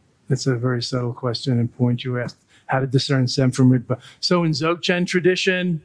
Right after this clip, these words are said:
I hate to make this go way too fast. Dzogchen tradition, Tregchud, seeing through, cutting through, being through, Tregchud in Tibetan.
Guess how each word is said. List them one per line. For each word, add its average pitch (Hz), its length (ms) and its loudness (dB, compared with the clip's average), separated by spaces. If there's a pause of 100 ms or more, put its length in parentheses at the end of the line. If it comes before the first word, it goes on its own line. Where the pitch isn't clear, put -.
(1000)
I 139 100 4
hate 147 140 2
to 147 80 -2
make 143 220 -2
this 131 140 -8
go 135 200 0
way 135 200 0
too 139 200 -4
fast. - 600 -4 (460)
Dzogchen 165 880 2
tradition, 160 640 2 (320)
Tregchud, 165 720 0 (560)
seeing 156 320 2
through, 151 360 2
cutting 143 300 0
through, 151 120 -2
being 139 240 4
through, 139 320 0
Tregchud 151 760 2 (200)
in 143 100 6
Tibetan. 147 600 2